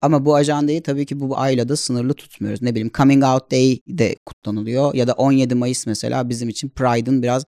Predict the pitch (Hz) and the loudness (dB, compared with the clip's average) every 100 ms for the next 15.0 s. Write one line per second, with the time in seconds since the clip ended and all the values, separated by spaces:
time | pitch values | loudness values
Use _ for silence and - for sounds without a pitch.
0 | - 139 135 143 143 123 131 127 123 113 | 2 2 4 0 0 -2 0 2 2 0
1 | 104 - 107 107 104 - _ 123 120 - | -2 -6 -4 -4 -4 -10 _ -2 0 0
2 | 123 117 127 120 123 - - 120 117 117 | 0 2 0 -2 -6 -10 -8 -6 -6 -6
3 | 127 - - 123 113 120 - 101 - - | -6 -6 -4 -2 -2 -2 -2 -4 -6 -8
4 | 110 113 113 135 - - 151 160 143 131 | -8 -6 -6 -8 -12 0 4 6 4 2
5 | 131 147 139 139 113 - - 107 104 - | 0 -2 -4 -4 -4 -8 -6 -6 -8 -14
6 | - 113 110 110 117 156 151 - 131 131 | -8 -6 -4 -6 -6 -6 -6 -4 -4 -4
7 | - 120 123 127 117 117 135 - - 120 | -2 0 2 2 0 -2 -4 -4 -2 0
8 | 113 107 110 113 113 107 120 117 135 - | 0 -2 -2 0 -2 -4 -4 -4 -4 -4
9 | 123 120 110 107 101 117 117 - 120 - | -2 -2 -4 -4 -6 -6 -8 -6 -8 -4
10 | 131 - 131 131 131 123 123 120 131 131 | -4 0 2 2 2 0 0 2 2 2
11 | - _ - 135 135 - 131 127 127 127 | -4 _ 0 2 0 2 4 4 2 -2
12 | 127 - 127 120 127 127 - _ - 127 | -6 -6 -6 -6 -6 -6 -12 _ -6 -4
13 | 123 - 127 127 120 120 123 - - 123 | -4 -2 0 0 0 -2 -4 -10 -4 -4
14 | - 120 120 - 127 120 117 120 120 120 | -4 -4 -6 -4 -4 -4 -4 -4 -4 -6